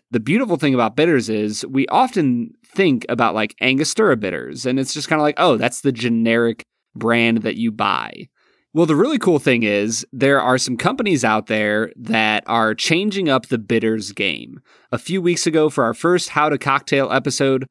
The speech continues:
we used the bitter bottle, um, in our cocktails, had a great experience with them.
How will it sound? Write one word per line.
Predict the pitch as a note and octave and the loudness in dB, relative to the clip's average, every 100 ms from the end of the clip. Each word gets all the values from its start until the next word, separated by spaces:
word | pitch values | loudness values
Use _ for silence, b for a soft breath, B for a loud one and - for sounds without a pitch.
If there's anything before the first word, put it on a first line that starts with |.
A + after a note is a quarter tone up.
| _ _ _ | _ _ _
we | C3+ G#3+ | -2 0
used | A3+ F#3 F3 E3+ C3 | 0 0 0 -2 -4
the | A#2+ | -2
bitter | G#2+ D3+ E3+ F#3+ D3+ | -2 2 2 2 2
bottle, | - B2 C3 A#2 G2 F2 A#2 - | 2 2 2 2 -2 -4 -8 -8
um, | A#2 A2+ | -6 -4
in | G#2+ A#2+ | -2 0
our | A#2 | -2
cocktails, | - A2+ G#2+ - A2 G#2+ | 0 -2 -2 -4 -4 -4
had | - | -6
a | A#2 | -6
great | - D#3+ F3 | -4 0 2
experience | E3 - B2+ A#2 A2+ | 2 0 0 0 -2
with | A#2 G#2+ | -6 -4
them. | G#2 G2+ A2 | -4 -4 -6